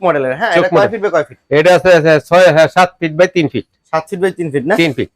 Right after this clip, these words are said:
Speaker 1: আচ্ছা, এই ড্রেসিং টেবিলগুলোর দাম কত পড়বে?
Speaker 2: এটার দাম পড়বে তেরো হাজার টাকা।
Speaker 1: আর একটু ডিসকাউন্ট লাগবে আজকে।
Speaker 2: ডিসকাউন্ট পাঁচ হাজার, পাঁচশো টাকা কমাই দিলাম।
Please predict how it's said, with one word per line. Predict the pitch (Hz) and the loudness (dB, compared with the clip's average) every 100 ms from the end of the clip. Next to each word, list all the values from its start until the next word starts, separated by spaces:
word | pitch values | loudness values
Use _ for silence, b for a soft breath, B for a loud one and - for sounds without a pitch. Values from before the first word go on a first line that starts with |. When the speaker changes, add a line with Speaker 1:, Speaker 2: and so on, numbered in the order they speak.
| - | -6
Speaker 1:
আচ্ছা, | - 135 - | -6 -4 -4
এই | 208 | -2
ড্রেসিং | 208 220 226 | -2 -4 -4
টেবিলগুলোর | 220 220 214 226 | -4 -4 -2 -2
দাম | 185 185 | -2 -4
কত | 165 139 | -8 -10
পড়বে? | 120 104 110 | -10 -8 0
Speaker 2:
এটার | 165 165 | 0 2
দাম | 190 185 | 2 2
পড়বে | 185 180 185 | 0 2 2
তেরো | 185 220 190 | 2 2 4
হাজার | 165 147 - | 4 0 -2
টাকা। | 98 85 _ | -6 -8 _
Speaker 1:
আর | 156 | -6
একটু | - 180 | -6 -8
ডিসকাউন্ট | 175 - 160 135 | -10 -4 -4 -4
লাগবে | 110 110 | -6 -10
আজকে। | - - | -12 -6
Speaker 2:
ডিসকাউন্ট | 151 170 - 180 180 175 | -2 -2 0 2 2 0
পাঁচ | 196 185 | 0 2
হাজার, | 190 185 | 2 0
পাঁচশো | - 190 - | 2 0 2
টাকা | 190 185 | 0 2
কমাই | 180 175 143 | 2 2 0
দিলাম। | 117 | -2